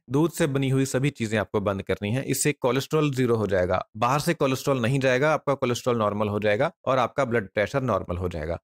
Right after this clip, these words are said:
अगर आपका ब्लड प्रेशर ट्राइग्लिसराइड की वजह से बढ़ा हुआ है तो वो भी मैंने आपको बता दिया। फिर आप तेल कम कर दीजिए, खाने में तेल ज़ीरो कर दीजिए, उससे आपका ट्राइग्लिसराइड नॉर्मल हो जाएगा और उसकी वजह से बढ़ा हुआ ब्लड प्रेशर नॉर्मल हो जाएगा। कई बार क्या होता है कि किडनी में किसी समस्या की वजह से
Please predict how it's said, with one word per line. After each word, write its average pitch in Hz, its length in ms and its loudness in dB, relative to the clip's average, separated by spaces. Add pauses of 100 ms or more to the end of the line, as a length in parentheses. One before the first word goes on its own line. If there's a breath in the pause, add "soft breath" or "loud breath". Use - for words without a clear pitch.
अगर 143 200 2
आपका 170 520 0
ब्लड 143 200 0
प्रेशर 160 300 0
ट्राइग्लिसराइड 160 640 0
की 165 140 0
वजह 147 180 0
से 139 140 0
बढ़ा 123 200 0
हुआ 127 200 2
है 131 80 2
तो 135 140 0
वो 117 100 2
भी 123 120 -2
मैंने 135 220 0
आपको 127 240 -2
बता 123 240 0
दिया। 123 220 0
फिर 139 260 -2
आप 139 200 0 (100)
तेल 151 180 4
कम 151 200 0
कर 139 180 0
दीजिए, 135 420 0 (100)
खाने 127 240 0
में 131 100 0
तेल 123 240 0
ज़ीरो 120 200 0
कर 123 180 -2
दीजिए, 117 320 0
उससे 117 260 -4
आपका 123 220 -2
ट्राइग्लिसराइड 117 580 -2
नॉर्मल 120 340 0
हो 113 100 2
जाएगा 113 320 0 (120)
और 120 140 2
उसकी 139 300 -2
वजह 123 160 2
से 127 120 0
बढ़ा 113 200 0
हुआ 110 180 2
ब्लड 95 300 -4
प्रेशर 101 260 -2
नॉर्मल 101 340 -2
हो 95 120 -4
जाएगा। 90 300 -2 (260)
कई 165 140 2
बार 185 140 2
क्या 180 160 2
होता 170 220 2
है 180 60 0
कि 202 100 -2
किडनी 170 380 2
में 190 120 2
किसी 175 220 0
समस्या 151 360 0
की 139 160 -4
वजह 120 220 2
से 151 220 0